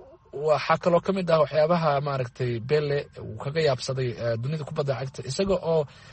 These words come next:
maaragtay dhaliyey goolkii keliya ee ciyaartii wareegga sideedda ay Brazil kaga badiyeen Wales. Sidoo kale, saddex gool ayuu ka dhaliyey Faransiiska ciyaartii semifinalka ee isla tartankaas konton iyo siddeeddii. Laba goolna wuxuu ka dhaliyey finalkii maaragtay Sweden.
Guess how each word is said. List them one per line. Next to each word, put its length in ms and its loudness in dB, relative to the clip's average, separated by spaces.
maaragtay 520 2
dhaliyey 500 2
goolkii 380 2
keliya 380 0
ee 80 -8
ciyaartii 520 0
wareegga 420 -2
sideedda 500 -2
ay 220 -2
Brazil 440 -2
kaga 220 -4
badiyeen 460 -2
Wales. 300 0
Sidoo 280 0
kale, 260 0
saddex 440 -2
gool 240 0
ayuu 180 -4
ka 100 -4
dhaliyey 220 0
Faransiiska 520 -4
ciyaartii 360 -2
semifinalka 640 -4
ee 80 -4
isla 200 -4
tartankaas 500 -4
konton 280 -6
iyo 60 -6
siddeeddii. 460 -4
Laba 200 4
goolna 320 4
wuxuu 220 -2
ka 120 -4
dhaliyey 380 2
finalkii 600 -2
maaragtay 420 -8
Sweden. 320 -6